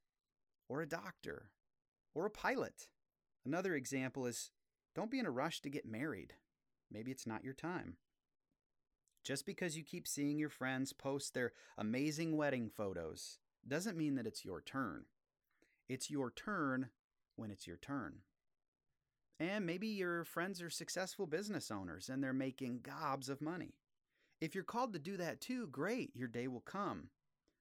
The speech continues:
But if not, find out what you're called to and compare yourself to that. In other words, ask the question, "Where am I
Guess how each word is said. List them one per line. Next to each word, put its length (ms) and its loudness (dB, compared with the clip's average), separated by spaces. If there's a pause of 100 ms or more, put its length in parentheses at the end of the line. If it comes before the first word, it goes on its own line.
But 100 -2
if 160 -2
not, 520 0 (460)
find 360 0
out 160 2
what 180 2
you're 360 0
called 500 -4
to 400 -6 (480)
and 180 0
compare 420 -2
yourself 720 -2 (460)
to 140 -6
that. 460 -2 (460)
In 120 0
other 200 4
words, 320 0
ask 300 2
the 80 -4
question, 600 -6 (440)
"Where 340 2
am 120 2
I 220 2